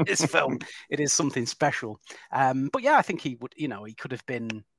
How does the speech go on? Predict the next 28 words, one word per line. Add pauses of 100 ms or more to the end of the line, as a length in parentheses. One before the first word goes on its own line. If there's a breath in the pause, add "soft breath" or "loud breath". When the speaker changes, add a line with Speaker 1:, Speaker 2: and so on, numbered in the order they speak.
(400)
Speaker 1:
um, (400)
but, (100)
well,
he
still
could,
I
guess,
but
he, (540 loud breath)
you
know,
especially
in
his
prime
years,
he
could
have,
Speaker 2:
Mm.
Speaker 1:
you
know,
when,
when (400 loud breath)
the
sort
of